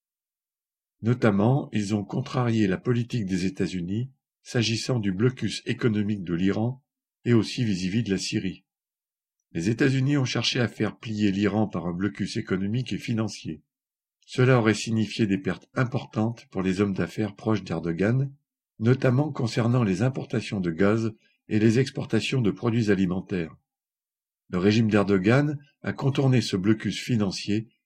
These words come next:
en effectuant des règlements en or et il a poursuivi cette pratique, malgré les avertissements des États-Unis. Ces derniers ont considéré cela comme une trahison de la part de leur allié Erdogan.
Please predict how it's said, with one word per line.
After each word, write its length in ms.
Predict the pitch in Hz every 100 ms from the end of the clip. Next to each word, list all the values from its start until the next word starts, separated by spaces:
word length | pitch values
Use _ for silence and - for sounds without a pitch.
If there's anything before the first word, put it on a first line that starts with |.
| _
en 160 | 98 107
effectuant 540 | 117 147 143 143 143
des 140 | 101
règlements 560 | 90 113 101 101 117 -
en 160 | 90 87
or 340 | 113 127 135 - _ _ _
et 200 | 131 139
il 100 | 104
a 60 | 104
poursuivi 520 | 156 170 - 127 113
cette 220 | 92 87
pratique, 560 | - 95 - 98 - - _ _ _ _
malgré 360 | 95 95 107 131
les 200 | 90 95
avertissements 520 | 95 90 - 127 127
des 200 | 107 104
États-Unis. 560 | 104 98 98 95 85 _ _ _ _ _ _ _ _ _ _ _
Ces 160 | - 117
derniers 500 | 107 101 113 151 -
ont 80 | 107
considéré 580 | 101 107 120 107 101 101
cela 320 | - 92 117
comme 220 | 113 87
une 120 | 82
trahison 480 | - 117 110 85 95
de 120 | 107
la 140 | 95 85
part 320 | - 113 101
de 100 | 82
leur 220 | 80 78
allié 400 | 87 95 117 -
Erdogan. 600 | 107 92 92 85 82 76